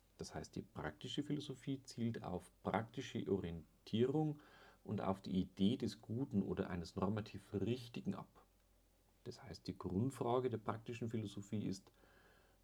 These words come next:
was soll ich tun? Warum ist es gut, das zu tun und warum ist es schlecht, das nicht zu tun? Auch hier gibt's verschiedene Disziplinen, zum Beispiel die philosophische Anthropologie.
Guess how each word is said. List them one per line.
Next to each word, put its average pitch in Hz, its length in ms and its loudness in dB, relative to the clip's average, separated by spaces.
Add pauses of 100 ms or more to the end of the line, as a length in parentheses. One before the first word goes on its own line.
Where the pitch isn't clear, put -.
was 98 180 -2
soll 95 220 8
ich - 240 -10
tun? 127 420 0 (140)
Warum 95 320 2
ist - 160 -4
es - 160 -10 (100)
gut, 127 420 2 (280)
das 101 320 2
zu 101 100 -4
tun 107 340 0
und 90 200 -2
warum 87 240 4
ist 92 160 0
es - 40 -14
schlecht, 98 600 -2
das - 240 -6
nicht 117 500 -2
zu - 160 -16
tun? - 260 -8 (1500)
Auch - 160 -4
hier 123 200 6
gibt's 120 260 0
verschiedene 98 640 6
Disziplinen, 92 1000 -2 (360)
zum - 140 -6
Beispiel 90 280 -4
die 90 140 -2
philosophische 95 680 2
Anthropologie. 113 920 2